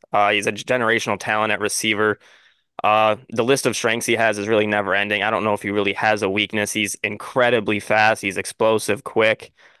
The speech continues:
uh, killer mentality, and he's six-foot-four, two hundred forty-five pounds. He's big. I don't, there's not really many people who can guard him. He's a mismatch everywhere.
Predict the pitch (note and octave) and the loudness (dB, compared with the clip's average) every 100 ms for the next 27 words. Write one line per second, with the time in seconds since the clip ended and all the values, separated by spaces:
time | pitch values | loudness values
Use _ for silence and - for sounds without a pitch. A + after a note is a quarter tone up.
0 | - F#2 - - A2+ A2 G2+ G#2+ G#2+ A2 | -4 -4 -2 0 0 0 -2 2 4 4
1 | G#2+ G#2 G#2 - - B2 - B2 - A#2 | 2 0 -2 -4 -2 -2 0 -2 0 0
2 | A2 G#2+ - A2+ G#2+ G#2 G2+ - G#2 - | 0 0 0 0 0 -2 -4 -2 -2 0
3 | G2+ G2 - G2+ G2+ A2 G#2 - G#2+ G#2+ | -2 -2 -4 -4 -4 -6 -6 0 0 0
4 | - - - _ _ - B2+ C3+ - B2 | -6 -20 -20 _ _ -2 0 0 -2 0
5 | B2 C#3 B2 B2+ A#2+ A2+ G#2+ _ A#2+ A#2 | 2 2 4 4 4 0 -6 _ -4 -2
6 | A#2+ A2+ A2 G#2 G#2 G#2 G#2+ A2 G#2+ G#2 | 0 2 2 2 0 2 4 2 0 -4
7 | - - G#2+ G#2 A2 G#2+ A2+ G#2+ - A2 | -10 -6 -2 0 0 -2 0 -2 0 -2
8 | G#2+ A2 G#2+ A2 G#2+ | 0 2 4 4 2